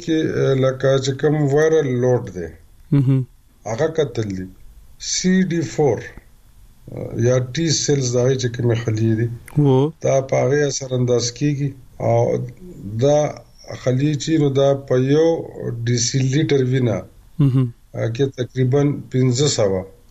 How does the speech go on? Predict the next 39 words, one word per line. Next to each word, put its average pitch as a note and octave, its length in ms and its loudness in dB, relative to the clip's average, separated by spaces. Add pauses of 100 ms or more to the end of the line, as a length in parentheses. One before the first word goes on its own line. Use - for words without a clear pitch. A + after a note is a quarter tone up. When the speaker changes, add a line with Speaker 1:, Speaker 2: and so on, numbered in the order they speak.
(100)
Speaker 1:
نه A2+ 120 -2
تر A#2 140 0
شپږو B2+ 400 0
سوو A#2 360 0
پورې، A2 320 0 (600)
یا A2+ 140 2
ته A2+ 180 -2
بعضې، B2+ 480 0
آ، A2+ 340 -12 (480)
لیبارټرو A#2 680 2 (460)
چې - 100 -6 (100)
کوم B2 140 2
کیټونه B2 360 0
یې A#2+ 80 2
هغې A#2+ 220 2
کې B2 60 2
د A#2 180 2
څلورو B2+ 480 2
سوو B2 260 0
نه A#2+ 120 0
تر A#2 140 -2
شپږو A#2+ 380 -2
سوو A2+ 340 0
پورې A#2+ 220 2 (540)
دا A#2 120 4
نارمل G#2 600 0
وي. D#2+ 140 -12 (600)
Speaker 2:
مهم. B2+ 320 2 (400)
Speaker 1:
کله، D#3+ 240 2
آ، C3 420 0
چې B2+ 200 -4
ایچ C3 380 0
آی B2+ 140 2
وي D#3+ 140 -2
وایرس C#3+ 480 2
بدن B2 500 0
ته A2+ 140 -2
داخل A2+ 440 0
شي، F#2+ 240 -4